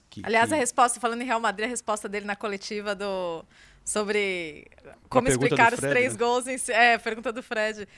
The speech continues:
Speaker 2: É, como explicar os três gols em cinco minutos. Eu liguei pro Real Madrid, é, e pedi umas dicas. <laughs>
Speaker 1: Mas
Speaker 2: Muito
Speaker 1: assim, a,
Speaker 2: bom.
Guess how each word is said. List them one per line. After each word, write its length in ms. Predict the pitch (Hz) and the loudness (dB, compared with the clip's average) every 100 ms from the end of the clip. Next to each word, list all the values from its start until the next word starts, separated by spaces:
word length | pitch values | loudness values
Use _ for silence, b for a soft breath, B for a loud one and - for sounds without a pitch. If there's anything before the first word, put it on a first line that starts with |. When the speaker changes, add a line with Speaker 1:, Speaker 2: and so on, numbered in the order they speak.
| B B - | B B -2
Speaker 2:
É, 380 | 196 208 208 | 4 4 4
como 160 | 202 240 | 2 -2
explicar 340 | - 269 240 247 | -2 0 2 0
os 80 | - | 0
três 260 | 233 233 | -2 0
gols 220 | 220 240 | -2 -4
em 40 | 240 | -6
cinco 220 | 247 233 | -8 -8
minutos. 160 | 233 226 | -8 -4
Eu 100 | 339 | -2
liguei 240 | 302 302 | -2 -4
pro 140 | 302 | -4
Real 220 | 269 254 254 | 2 2 2
Madrid, 480 | 254 208 220 226 - - - | -2 -4 -8 -10 -14 -20 -10
é, 600 | 180 180 180 170 165 165 | -4 -2 -2 -4 -6 -8
e 20 | |
pedi 240 | - 226 220 | -8 -6 -4
umas 240 | 202 190 | -4 -4
dicas. 520 | 190 - 190 - - - | -8 -8 -8 -6 -8 -10
<laughs> 1600 | 214 - 220 - - 233 - _ _ _ - - - 440 392 339 | -12 -10 -8 -8 -6 -8 -8 _ _ _ -20 -20 -8 -6 -6 -4
Speaker 1:
Mas 140 | 208 | 0
Speaker 2:
Muito 40 | 220 208 | 2 4
Speaker 1:
assim, 100 | 170 | 4
a, 60 | 170 | 2
Speaker 2:
bom. 80 | 156 | 0